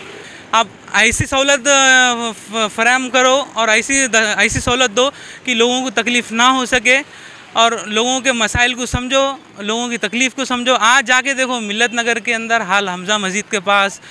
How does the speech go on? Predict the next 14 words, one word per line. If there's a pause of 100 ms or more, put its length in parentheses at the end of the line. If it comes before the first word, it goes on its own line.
(480)
उधर,
अ,
गाड़ेगांव
रोड
पे (400)
पानी
आने
के
बाद (220)
कितना
पानी
जमा
होता
और